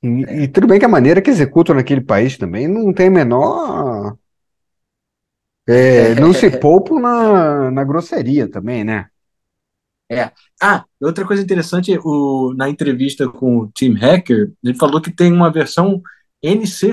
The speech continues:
Speaker 2: dezessete, quer dizer, que, que é ainda mais adulta, que eles cortaram muita coisa pra essa versão,
Speaker 1: Ah, essa
Speaker 2: é
Speaker 1: aqui é a
Speaker 2: a,
Speaker 1: versão
Speaker 2: a
Speaker 1: adolescente.
Speaker 2: modificada.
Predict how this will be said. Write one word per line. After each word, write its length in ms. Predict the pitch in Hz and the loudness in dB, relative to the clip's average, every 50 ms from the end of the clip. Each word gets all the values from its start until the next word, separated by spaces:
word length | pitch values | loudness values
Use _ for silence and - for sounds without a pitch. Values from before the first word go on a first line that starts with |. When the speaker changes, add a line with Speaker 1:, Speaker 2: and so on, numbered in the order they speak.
| 240 - | -4 -6
Speaker 2:
dezessete, 720 | - 143 160 190 214 214 180 180 - - 160 156 151 - - | -12 -10 -8 -4 -4 -4 -4 -4 -6 -4 -4 -4 -4 -6 -10
quer 80 | 151 | -12
dizer, 160 | 143 - 143 | -10 -10 -10
que, 200 | - - 151 131 | -8 -6 -8 -8
que 180 | - - - 147 | -8 -4 0 2
é 40 | 151 | 4
ainda 280 | 156 170 208 226 214 | 4 4 4 2 2
mais 240 | 190 190 202 214 202 | 2 2 2 2 2
adulta, 400 | 208 185 160 135 151 156 151 _ - | 0 -2 -2 -4 -10 -14 -14 _ -12
que 60 | 147 | -12
eles 220 | 147 143 147 - - | -12 -12 -14 -12 -8
cortaram 400 | - 196 190 - - 202 202 202 | -6 -6 -4 -2 0 2 2 2
muita 180 | 233 233 - | 2 0 -2
coisa 320 | - - 233 220 208 208 208 | -2 0 2 2 2 2 0
pra 160 | 185 175 170 | 0 2 2
essa 220 | 202 202 - 214 202 | 0 0 -2 -6 -6
versão, 600 | 196 180 170 - - - 170 190 214 226 202 - | -6 -8 -8 -8 -8 -6 -4 -4 -4 -6 -10 -6
Speaker 1:
Ah, 160 | - 139 139 135 | -2 0 2 2
essa 140 | 127 - 143 | 0 0 2
Speaker 2:
é 60 | 147 | 4
Speaker 1:
aqui 80 | 156 165 | 4 6
é 20 | |
a 40 | 165 | 6
Speaker 2:
a, 100 | 165 143 | 4 4
Speaker 1:
versão 200 | 139 135 165 170 | 2 2 2 2
Speaker 2:
a 20 | |
Speaker 1:
adolescente. 360 | 170 170 180 175 156 208 185 156 | 4 4 4 4 2 0 -2 -2
Speaker 2:
modificada. 560 | 127 - - - 180 180 175 - - - | -4 -2 0 2 2 2 2 0 -4 -10